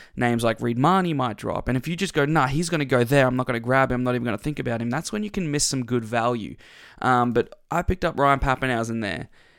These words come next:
Then we went Latrell Mitchell, Harry Grant, Cameron Munster, Dave Fifita, and then at ten, Angus Crichton, which I thought was a bit of a reach, but it was Wilson Smith that grabbed him, the guy that runs the bloody whole thing. So, I mean, there might be some value there. And then Clint Gutherson went eleven. I'm not gonna run through the whole draft, but I'll,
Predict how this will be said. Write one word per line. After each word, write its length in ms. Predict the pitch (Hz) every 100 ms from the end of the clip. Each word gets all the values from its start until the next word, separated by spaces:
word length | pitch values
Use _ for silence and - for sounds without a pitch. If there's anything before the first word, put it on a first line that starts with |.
| _ -
Then 120 | 139
we 60 | 147
went 160 | 113
Latrell 360 | 117 - 156 156
Mitchell, 380 | 139 - 131 110
Harry 320 | - 156 143
Grant, 480 | 123 120 113 110 -
Cameron 340 | 151 151 135
Munster, 440 | 123 117 - 117
Dave 320 | 113 120 135 -
Fifita, 580 | 123 - 123 120 113 - - -
and 120 | 135 190
then 120 | 233
at 80 | -
ten, 280 | 160 160 -
Angus 340 | 135 127 -
Crichton, 420 | - 123 127 110
which 160 | 101 123
I 60 |
thought 160 | 120 170
was 100 | 143
a 80 | 131
bit 140 | 131
of 120 | 120
a 220 | 120 110 - - - -
reach, 280 | 143 185
but 120 | 156 151
it 20 |
was 160 | 147
Wilson 240 | 160 202 135
Smith 360 | - 147 156
that 80 | 131
grabbed 340 | 117 110 110 110
him, 100 | 110
the 80 |
guy 160 | 117 120
that 100 | 98
runs 300 | 127 160 156
the 80 | 127
bloody 360 | 107 107 104 - - - -
whole 180 | 123
thing. 320 | 110 - 131 151
So, 200 | 160 156
I 40 |
mean, 300 | 160 156 -
there 100 | -
might 160 | 160 156
be 80 | 156
some 180 | 147
value 280 | 131 135 131
there. 120 | 147
And 120 | 143 139
then 160 | - - -
Clint 240 | 151 139
Gutherson 440 | 127 - 123 131 120
went 160 | 113
eleven. 440 | 107 117 110 80 - -
I'm 80 | 135
not 80 | 165
gonna 140 | 160
run 120 | 151 147
through 140 | 143
the 80 | 123
whole 220 | 143 147
draft, 260 | 143 143 -
but 80 |
I'll, 160 | 127